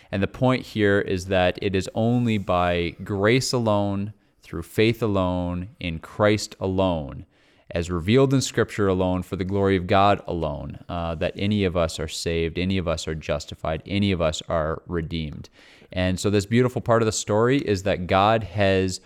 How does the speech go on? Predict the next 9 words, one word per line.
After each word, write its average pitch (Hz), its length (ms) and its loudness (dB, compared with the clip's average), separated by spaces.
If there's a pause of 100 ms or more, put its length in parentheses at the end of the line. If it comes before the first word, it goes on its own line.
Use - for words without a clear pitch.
won 104 480 2
back 92 600 0 (120)
the 95 140 -4
world 90 640 2 (500)
and 92 300 -2
in 123 180 2
it - 300 -4 (280)
the 98 200 -6
people. - 520 -8